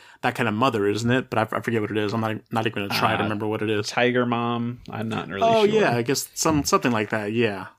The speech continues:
Speaker 1: But yeah,
Speaker 2: Right.
Speaker 1: Chi-Chi, uh, Videl, oh, sorry, sorry, Mike, uh, Bidel, uh, <laughs> and, uh, eighteen, like, they really got shafted after they got married. It's just
Speaker 2: Right.
Speaker 1: nothing there, but they're such great characters.
Speaker 2: I'll say Chi-Chi's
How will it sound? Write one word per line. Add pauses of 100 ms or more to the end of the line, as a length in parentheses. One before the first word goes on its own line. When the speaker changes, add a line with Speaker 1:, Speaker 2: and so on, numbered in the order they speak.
(120)
Speaker 1:
But
yeah,
Speaker 2:
Right.
Speaker 1:
Chi-Chi, (360)
uh, (140)
Videl, (300)
oh,
sorry,
sorry,
Mike,
uh,
Bidel, (400)
uh,
<laughs>
and, (420)
uh,
eighteen,
like,
they
really
got
shafted
after
they
got
married. (280)
It's
just (120)
Speaker 2:
Right. (240)
Speaker 1:
nothing
there,
but
they're
such
great
characters. (240)
Speaker 2:
I'll
say
Chi-Chi's